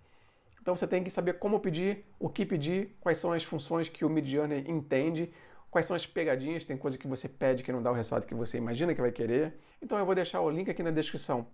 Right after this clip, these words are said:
para o P D F e em breve pro meu curso. Então, dependendo de quando você estiver assistindo esse vídeo,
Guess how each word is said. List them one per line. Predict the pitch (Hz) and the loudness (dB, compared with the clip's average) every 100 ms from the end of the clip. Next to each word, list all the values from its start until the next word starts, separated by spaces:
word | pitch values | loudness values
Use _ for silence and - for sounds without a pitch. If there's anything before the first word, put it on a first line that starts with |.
| - | -4
para | 214 214 | 0 0
o | 202 | 0
P | 175 | -2
D | 151 | 0
F | 143 226 - - - _ - - - - | 0 -2 -8 -20 -20 _ -20 -20 -20 -2
e | 240 311 - - - - - - - | 0 0 -2 -16 -20 -20 -20 -20 -4
em | 277 | 0
breve | 202 196 240 233 247 | 2 2 0 -2 -4
pro | - | -2
meu | 220 247 | 0 0
curso. | - 202 - - | 0 -2 -2 -10
Então, | - 196 277 330 | -4 -2 -2 -2
dependendo | 196 180 180 | 0 2 0
de | |
quando | 175 180 | -2 -2
você | 175 | -2
estiver | 160 170 170 | -4 0 0
assistindo | 160 175 - 160 | 0 -4 -2 0
esse | 160 208 | 0 0
vídeo, | 170 180 | 0 0